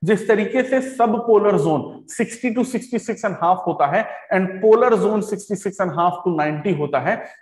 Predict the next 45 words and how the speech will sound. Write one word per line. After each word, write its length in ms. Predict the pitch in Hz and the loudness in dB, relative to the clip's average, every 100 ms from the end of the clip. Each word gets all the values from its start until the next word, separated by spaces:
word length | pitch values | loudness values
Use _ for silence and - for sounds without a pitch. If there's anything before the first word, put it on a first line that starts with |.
| - | -2
हमने 220 | 185 226 | 2 2
basically 400 | 196 196 214 190 | 2 2 0 -2
इसे 200 | 214 226 | -2 -4
polar 380 | - 185 170 185 | -2 0 2 2
zone 280 | 160 170 165 | 0 -2 -4
ही 140 | 214 | -4
एक 180 | 170 156 | -6 -4
साथ 260 | - 175 175 | -2 -2 0
मान 240 | 147 147 | -2 0
लिया, 120 | 160 | 0
क्योंकि 260 | 202 220 202 | -2 -2 -4
wind 320 | 156 190 196 | -2 0 0
का 80 | 190 | 2
direction 500 | 147 143 139 - 269 - - _ 156 | 2 0 -4 -6 -8 -8 -20 _ -2
यहां 260 | 151 143 | 0 0
पर 440 | 147 269 - - - | 0 0 0 -8 -14
same 360 | - 185 170 139 | -2 2 2 0
है। 260 | 120 113 - _ _ _ _ | -4 -10 -16 _ _ _ _
अब 220 | 254 247 262 | 2 4 6
जो 60 | |
आपके 320 | 262 269 285 | 6 4 0
sixty 560 | - 254 - - 302 262 | 0 -2 -4 0 2 2
to 80 | 254 | 2
ninety 300 | 226 220 233 | 2 2 2
degree 300 | 233 220 226 | 0 0 0
का 100 | 233 | 2
एरिया 400 | - 180 185 170 | 4 4 4 2
है, 400 | 135 120 - - - | 2 -6 -10 -12 -2
यहां 360 | 160 214 226 277 | 0 2 2 2
पर 160 | 285 | 2
basically 640 | 220 226 220 247 214 240 269 262 | 2 0 -2 -6 -6 -4 -4 -2
easterlies 800 | 226 214 220 240 226 240 254 262 | -2 -2 0 0 2 2 4 4
ही 320 | 190 165 262 | 2 4 4
बहती 540 | 247 247 220 214 226 180 | 6 4 4 2 2 2
हैं। 380 | 160 - - _ _ | 0 -4 -14 _ _
जिस 300 | 156 240 247 | 0 2 2
तरीके 340 | 233 208 202 226 | 0 -2 -2 -4
से 200 | 247 - | -4 -4
easterly 540 | 202 - - 196 214 226 | -4 -4 -2 -2 0 2
आपके 320 | 196 - 254 | 0 0 -2
tropical 580 | - 190 190 220 233 190 | 2 2 2 2 2 2
zone 220 | 196 196 | 0 0
में 180 | 196 165 | 0 0
बहती 300 | 147 156 | -2 -2
हैं, 120 | 147 | -4